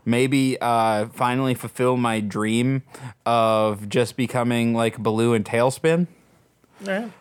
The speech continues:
Speaker 1: Uh, and having, like, or being able to, like, sky surf behind an airplane or a Zeppelin.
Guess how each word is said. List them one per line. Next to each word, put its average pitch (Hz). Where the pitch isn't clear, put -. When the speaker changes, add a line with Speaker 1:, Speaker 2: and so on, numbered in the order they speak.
Speaker 1:
Uh, 113
and 117
having, 120
like, 107
or 117
being 123
able 120
to, 123
like, 107
sky 120
surf 104
behind 107
an 107
airplane 110
or 107
a 107
Zeppelin. 107